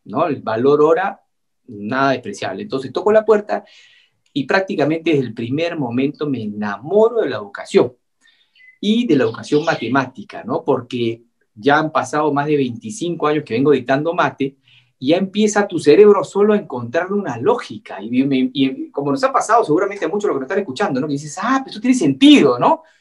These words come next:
Te lo enseñaron de memoria, pero ahí lo haces tanto que dices, "Oye, pero tiene", le vas descubriendo el sentido y es ahí donde buscando emprender, porque yo no estaba contento en, en mi trabajo hace seis años, hace ocho años, perdón,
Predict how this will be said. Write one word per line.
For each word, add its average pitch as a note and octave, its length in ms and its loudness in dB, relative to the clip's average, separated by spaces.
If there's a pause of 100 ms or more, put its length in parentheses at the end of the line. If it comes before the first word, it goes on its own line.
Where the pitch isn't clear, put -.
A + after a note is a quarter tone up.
(240)
Te E3+ 100 0
lo D3+ 60 2
enseñaron F3+ 460 0
de A3+ 120 6
memoria, C4 540 2
pero D#3+ 140 -2
ahí G#3 80 -4
lo C4 100 -2
haces C4+ 240 -6
tanto C#4 240 -4
que A#3+ 60 -12
dices, E3+ 120 -14
"Oye, A2 200 -16
pero A2+ 160 -10
tiene", D3+ 260 -4 (380)
le C#3 120 4
vas G#3+ 120 4
descubriendo G#3+ 340 0
el G#3 60 -2
sentido G3+ 500 2 (140)
y E3+ 160 -4
es A3+ 200 -4
ahí G#3 400 0 (540)
donde B2+ 920 0
buscando E3+ 760 2
emprender, C3 840 0
porque G#2+ 180 -14
yo A#2+ 60 -6
no C3 80 -10
estaba C#3+ 200 0
contento C#3 400 -4
en, C#3 320 -4
en B2+ 200 -6
mi B2+ 200 -4
trabajo C#3+ 440 2
hace A#2 180 -10
seis D3+ 320 -4
años, C3+ 380 -2
hace B2+ 340 -4
ocho - 340 -2
años, D#3 240 2
perdón, C#3 280 -6